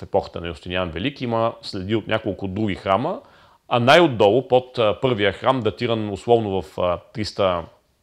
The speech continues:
и единайста година, във връзка с едикта на Галерии за толерантността,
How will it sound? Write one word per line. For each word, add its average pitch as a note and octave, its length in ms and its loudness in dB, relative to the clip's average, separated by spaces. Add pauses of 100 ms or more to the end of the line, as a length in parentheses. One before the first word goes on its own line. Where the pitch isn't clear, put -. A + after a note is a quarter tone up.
(440)
и G#2+ 80 -8
единайста F#2 480 -2
година, A2 520 -6
във F2+ 160 -10
връзка F#2+ 400 -8
с - 120 -12
едикта F#2+ 340 -8
на F2 100 -6
Галерии F2+ 340 -2
за D#2+ 120 -10
толерантността, E2+ 760 -8